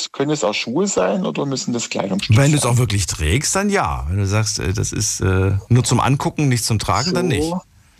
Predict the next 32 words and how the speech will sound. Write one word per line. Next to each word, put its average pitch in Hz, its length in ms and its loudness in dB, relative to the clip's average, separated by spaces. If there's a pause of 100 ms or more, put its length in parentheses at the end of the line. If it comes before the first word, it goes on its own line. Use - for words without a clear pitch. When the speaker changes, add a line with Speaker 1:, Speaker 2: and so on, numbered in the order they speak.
(680)
Speaker 2:
nicht. - 640 -6
Speaker 1:
Bei 107 100 0
die 123 120 0
Klamotten 113 440 -2
fällt - 320 -2
mir 127 120 -2
gerade 113 360 -2
jetzt 104 340 -2 (280)
gar 104 300 0
nichts 170 400 -2
so 117 220 -2 (200)
ein. 202 640 0 (540)
Aber 120 280 0
bei 110 140 -4
die 104 140 -2
Schuhe 156 520 0
habe 120 240 -2
ich - 200 -10
zwei - 380 0
Paar - 380 -4
Air 110 240 2
Max 123 400 -2
von 101 240 -4
Nike. 92 520 0
Die 107 140 2
habe 113 160 0
ich 107 120 -6
wirklich - 280 -4
schon 113 200 0
sieben 131 320 0
Jahre 113 320 2
lang. - 300 -6